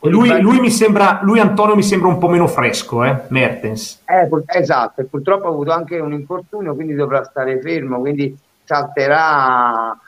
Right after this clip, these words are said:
Speaker 2: molti, molti mesi purtroppo, perché dopo la performance all'Europeo col Belgio,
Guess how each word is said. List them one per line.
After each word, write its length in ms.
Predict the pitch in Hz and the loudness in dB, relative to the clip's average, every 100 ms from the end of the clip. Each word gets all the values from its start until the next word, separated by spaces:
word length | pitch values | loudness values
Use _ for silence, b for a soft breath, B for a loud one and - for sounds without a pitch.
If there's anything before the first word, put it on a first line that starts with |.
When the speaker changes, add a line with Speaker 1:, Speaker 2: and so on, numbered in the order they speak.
| b | b
Speaker 2:
molti, 340 | 139 135 - 143 | -4 -4 -4 -4
molti 320 | 143 139 139 | -2 -2 -4
mesi 460 | 131 135 113 110 113 | -6 -4 -6 -8 -8
purtroppo, 640 | 117 - 131 110 - 117 | -8 -4 -2 -2 -4 -4
perché 280 | 117 117 127 | -2 -4 -2
dopo 640 | 131 131 131 123 123 117 - B B | -2 0 2 2 2 0 -4 B B
la 140 | 127 | -4
performance 640 | 127 127 151 139 131 131 | -4 -4 -2 -2 -2 -6
all'Europeo 500 | 139 127 135 131 135 | -6 -2 -2 -2 -2
col 180 | 139 165 | -2 -2
Belgio, 760 | 135 123 120 120 127 120 117 | -4 -6 -4 -6 -2 0 0